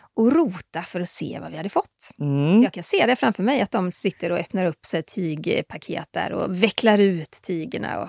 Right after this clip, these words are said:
Speaker 1: håller upp och visar.
Speaker 2: Men hon säger också det att, att det kom li-, när de, de var tvungna att komma över lite den här chocken när de då blev ombedda att så här klippa upp några av de här kungliga gardinerna. Liksom att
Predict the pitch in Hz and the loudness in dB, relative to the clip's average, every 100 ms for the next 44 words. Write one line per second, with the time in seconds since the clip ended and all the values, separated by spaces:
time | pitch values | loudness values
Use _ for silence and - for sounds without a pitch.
0 | - 190 175 175 175 _ _ - - - | -8 -4 -2 -2 -4 _ _ -6 -6 -10
1 | - _ - 170 - - - - 196 196 | -20 _ -10 -6 -6 -6 -6 0 0 2
2 | 196 196 - 262 233 180 170 170 - - | 4 2 2 4 6 8 8 6 0 0
3 | 180 - - 208 196 185 - 190 185 196 | 0 0 -6 -12 -2 0 2 2 4 2
4 | 196 - 190 180 - 196 190 202 196 185 | 2 4 4 4 0 0 0 4 2 6
5 | 202 208 254 254 190 180 160 165 165 - | 6 8 8 6 6 4 4 4 4 6
6 | 247 _ - 165 170 170 170 170 165 165 | 4 _ 0 0 4 4 4 4 4 6
7 | 202 170 160 208 202 160 - 160 151 - | 6 6 4 4 6 4 6 4 4 2
8 | - - - 294 - - 175 135 139 143 | 0 -4 0 -2 -2 0 2 4 4 4
9 | 135 139 127 - 196 165 143 147 143 151 | 2 2 0 2 4 4 4 2 2 4
10 | 160 208 175 151 165 160 - - - - | 4 6 6 4 2 -2 -8 -12 -14 -2
11 | - 175 175 165 - - - | 0 2 4 4 4 2 -4